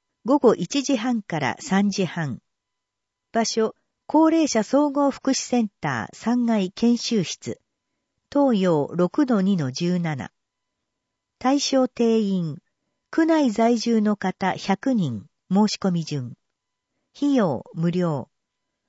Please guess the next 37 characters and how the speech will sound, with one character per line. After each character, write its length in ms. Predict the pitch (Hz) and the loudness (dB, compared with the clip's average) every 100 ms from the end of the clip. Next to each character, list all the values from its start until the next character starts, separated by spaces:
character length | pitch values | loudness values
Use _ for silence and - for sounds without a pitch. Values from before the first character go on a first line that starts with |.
| _ _ 208 | _ _ -2
内 300 | 240 254 226 | 0 0 0
容、 360 | 214 190 151 _ _ _ _ _ _ _ | 0 0 -4 _ _ _ _ _ _ _
平 220 | - 320 | -2 0
成 280 | 330 - 330 | 2 0 0
二 200 | 320 330 | 0 -2
十 200 | - 254 | 0 -2
九 220 | - - | 0 -2
年 300 | 247 262 240 | 0 2 2
度 200 | 175 165 | 2 0
サ 200 | - 208 | 0 -4
ポ 220 | - 311 320 | 0 0 2
ー 20 | |
ト 160 | 311 | 0
地 220 | 302 - 302 | -2 0 -2
域 200 | - 185 | 0 -2
の 140 | 147 | -2
発 240 | - 156 - _ | -4 -6 -6 _
表、 320 | 180 170 123 - _ | 0 0 0 -4 _
意 100 | 180 | -4
見 300 | - 320 302 | 0 -2 -2
交 200 | - 285 | 2 2
換 340 | 254 - 127 123 | 2 -2 -2 -4
ほ 220 | - 139 | -10 -12
か。 240 | - 135 - _ _ _ _ _ _ _ _ _ _ _ | -6 -8 -8 _ _ _ _ _ _ _ _ _ _ _
申 160 | 220 262 | 0 0
し 100 | - | -2
込 140 | - 226 | -2 0
み、 220 | 202 185 _ _ _ _ _ _ _ _ | 0 -4 _ _ _ _ _ _ _ _
四 200 | - 240 | -6 -2
月 280 | 294 330 294 | 0 0 -2
十 220 | 269 269 | 0 0
八 320 | - 262 254 | 0 -4 -2
日 400 | 233 226 - 208 - | -2 -2 -4 -8 -6
水 340 | - 277 285 | 0 2 2
曜 160 | 294 247 | 2 0
か 160 | - | -2
ら 180 | 170 156 | -2 -2